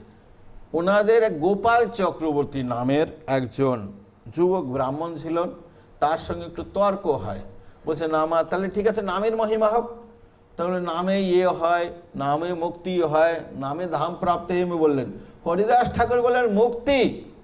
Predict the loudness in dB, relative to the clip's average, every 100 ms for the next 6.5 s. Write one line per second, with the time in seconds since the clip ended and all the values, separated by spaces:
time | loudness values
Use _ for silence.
0 | -20 -20 -16 -6 -4 -4 -4 0 0 2
1 | 0 0 0 -4 -2 0 0 0 0 0
2 | -4 -4 -6 -12 -14 -20 -20 -20 -20 -20
3 | -20 -20 -20 -20 -20 -6 -2 0 2 2
4 | 2 4 4 4 4 4 2 -2 -14 -20
5 | -20 -20 -20 -20 -8 -6 -4 -2 -2 -4
6 | -4 -6 -4 -4